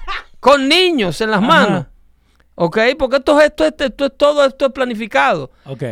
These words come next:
Speaker 2: Y este hombre, mientras da su reportaje, las cámaras ruedan dentro de miles de personas que están
Speaker 1: Ujú.
Speaker 2: conglomerados en el área.
Speaker 1: Sí.
Speaker 2: Y si pueden ver las imágenes en, en la, en Twi-, en, en, en, cuando vayan luego, no se quiten ahora.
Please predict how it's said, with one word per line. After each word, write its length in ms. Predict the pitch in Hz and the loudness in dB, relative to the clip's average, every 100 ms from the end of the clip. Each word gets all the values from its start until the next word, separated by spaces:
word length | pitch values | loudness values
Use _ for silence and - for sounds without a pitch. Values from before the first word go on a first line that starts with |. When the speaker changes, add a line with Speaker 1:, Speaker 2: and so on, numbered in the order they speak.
| 104 | -6
Speaker 2:
Y 160 | 247 | 0
este 280 | 262 269 294 | 0 2 0
hombre, 320 | 294 311 285 | 0 0 -2
mientras 340 | 254 240 226 233 | -4 -4 -2 -2
da 160 | 277 | 0
su 140 | 285 330 | -2 -2
reportaje, 800 | 294 269 233 220 208 175 170 - | -4 -4 -4 -2 -2 -2 -6 -6
las 280 | 180 202 - | -4 -4 -4
cámaras 680 | 247 269 294 285 254 175 | -2 0 0 -2 -4 -4
ruedan 800 | 208 233 285 302 277 254 247 226 | -10 -4 0 2 0 -2 -4 -6
dentro 420 | 196 226 196 208 202 | -6 -6 -8 -8 -6
de 140 | 196 | -6
miles 640 | 196 247 285 277 254 240 - _ _ - - | -4 -4 -4 0 0 -2 -8 _ _ -20 -6
de 160 | 202 | -6
personas 760 | 196 208 175 - 277 285 226 185 | -2 -2 -2 0 2 2 0 -4
que 100 | 196 | -6
están 300 | 180 214 226 | -4 -4 -4
Speaker 1:
Ujú. 120 | 220 | -6
Speaker 2:
conglomerados 680 | 214 202 196 190 185 214 220 | -6 -6 -6 -2 0 0 0
en 60 | 185 | -4
el 100 | 170 | -2
área. 260 | 151 135 - | -4 -6 -4
Speaker 1:
Sí. 260 | 170 123 _ _ - | -4 -4 _ _ -10
Speaker 2:
Y 180 | 226 208 | -6 -6
si 160 | 220 | -8
pueden 380 | 175 233 294 330 | -4 0 0 0
ver 100 | 294 | -2
las 160 | 294 254 | 0 -2
imágenes 400 | 247 240 233 220 | -2 -2 -2 -4
en, 80 | 196 | -6
en 160 | 190 190 | -6 -2
la, 180 | 180 - | -2 -2
en 220 | 175 165 | -8 -8
Twi-, 260 | - 208 220 | -8 -8 -4
en, 280 | 190 180 175 | -4 -6 -8
en, 260 | 160 151 - | -10 -10 -10
en, 300 | 147 139 135 _ _ _ _ _ _ - | -10 -10 -14 _ _ _ _ _ _ -6
cuando 300 | 175 190 196 | -4 0 2
vayan 340 | 240 277 262 | 2 2 0
luego, 280 | 269 254 233 | 2 2 0
no 120 | 240 | -2
se 140 | 254 | -4
quiten 320 | - 262 233 226 | -4 -6 -4 -4
ahora. 380 | 226 214 160 | -2 -4 -6